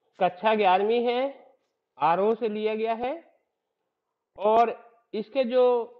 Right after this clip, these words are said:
लेखक हैं भवानी प्रसाद मिश्र, उनके जीवन परिचय के बारे में मैं आपको बतला रहा हूं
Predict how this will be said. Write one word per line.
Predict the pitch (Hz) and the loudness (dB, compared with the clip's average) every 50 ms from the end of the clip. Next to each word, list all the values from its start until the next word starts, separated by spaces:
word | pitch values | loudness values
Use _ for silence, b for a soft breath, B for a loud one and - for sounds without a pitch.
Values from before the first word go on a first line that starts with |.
| _ _ _ _ _ _ _ _ _ _ _ _ _ 160 | _ _ _ _ _ _ _ _ _ _ _ _ _ -8
लेखक | 175 190 220 226 226 269 285 277 | -2 0 0 0 2 0 -4 -4
हैं | - 185 170 110 92 101 - - _ _ _ _ _ _ _ _ _ _ _ _ _ _ _ _ _ _ _ _ _ _ _ _ _ _ - 104 | -4 -8 -10 -10 -10 -12 -16 -20 _ _ _ _ _ _ _ _ _ _ _ _ _ _ _ _ _ _ _ _ _ _ _ _ _ _ -20 -20
भवानी | 117 135 160 185 208 220 233 247 262 269 | -10 -6 -2 -2 0 0 0 -2 -4 -6
प्रसाद | 247 247 240 233 - 240 233 240 233 214 185 147 | -6 -8 -10 -6 -2 0 0 0 0 -2 -8 -12
मिश्र, | 143 170 196 180 - _ 104 58 - _ _ _ _ _ _ _ _ _ _ _ _ _ _ _ _ _ _ _ _ _ _ _ _ _ _ _ _ _ _ _ _ _ _ - | -10 -8 -8 -8 -10 _ -20 -20 -20 _ _ _ _ _ _ _ _ _ _ _ _ _ _ _ _ _ _ _ _ _ _ _ _ _ _ _ _ _ _ _ _ _ _ -6
उनके | 196 226 233 220 254 247 | -4 -4 0 0 0 0
जीवन | 208 208 226 233 247 254 240 | 0 -4 -6 -4 -4 -6 -4
परिचय | 247 240 214 202 - 240 240 | -6 -8 -8 -4 -4 -4 -2
के | 247 240 | -2 0
बारे | 226 233 226 233 233 233 | 0 0 0 2 0 0
में | 233 233 | 0 -2
मैं | 233 233 233 | -2 -2 -2
आपको | 233 233 226 233 240 226 | -2 -2 -2 -4 -6 -4
बतला | 220 233 226 220 226 226 233 | -4 -4 -4 -4 -4 -4 -4
रहा | 233 226 233 233 | -2 -2 -2 -2
हूं | 233 233 247 262 277 302 285 277 | -2 -4 -6 -8 -10 -12 -14 -18